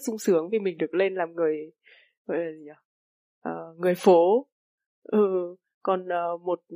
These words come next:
trường phái là kiểu rất là bất bình là "Không, tao là người Hà Tây, tao phải kiểu bảo vệ gốc rễ của tao."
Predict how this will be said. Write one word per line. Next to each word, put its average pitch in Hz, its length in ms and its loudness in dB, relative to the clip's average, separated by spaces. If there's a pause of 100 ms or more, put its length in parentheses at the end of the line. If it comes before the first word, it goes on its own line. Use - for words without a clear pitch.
trường 185 200 0
phái 165 300 0
là 220 240 2
kiểu 175 320 0
rất 262 100 6
là 247 100 2
bất 220 160 2
bình 202 280 2
là 165 180 -8
"Không, - 340 6 (120)
tao 269 100 8
là 233 100 6
người 202 180 2
Hà 190 220 2
Tây, 254 300 6
tao 220 160 4
phải 165 220 4
kiểu 160 280 -2 (300)
bảo 170 240 -2
vệ 190 200 6
gốc 247 180 6
rễ 247 280 6
của 262 140 2
tao." 196 460 -2